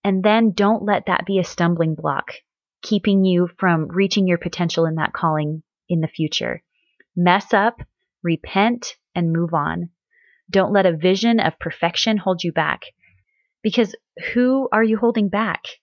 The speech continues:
Yourself, not God.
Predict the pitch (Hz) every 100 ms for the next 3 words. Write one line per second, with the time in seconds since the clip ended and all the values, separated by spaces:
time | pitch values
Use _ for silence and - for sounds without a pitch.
0 | _ _ _ _ _ 202 180 - 208 165
1 | - - _ _ _ - 185 190 185 180
2 | 185 180 151